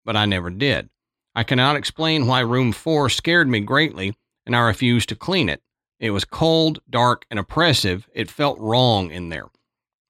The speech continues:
There was a small church and graveyard at the bottom of my road that I used to love going to. I never got along with Christianity, it says, but that place was calm and beautiful to me, a safe place.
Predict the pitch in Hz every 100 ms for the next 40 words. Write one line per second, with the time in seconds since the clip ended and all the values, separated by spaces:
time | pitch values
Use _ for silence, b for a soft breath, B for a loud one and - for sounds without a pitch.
0 | _ _ _ _ _ b b b b b
1 | b b - 139 120 - 165 175 151 -
2 | 151 139 117 104 127 147 120 110 110 104
3 | 98 107 113 107 101 92 98 147 123 107
4 | 117 - 123 113 113 110 117 - 117 104
5 | 98 104 147 131 104 104 58 - - 107
6 | 127 143 147 143 123 127 131 123 117 -
7 | _ _ _ _ - 123 - 147 139 -
8 | 131 147 131 113 - 131 123 113 104 123
9 | 104 - 135 143 139 - 107 - 135 131
10 | 120 117 104 101 151 131 - 101 107 92
11 | 71 107 - 135 175 160 - 117 73 -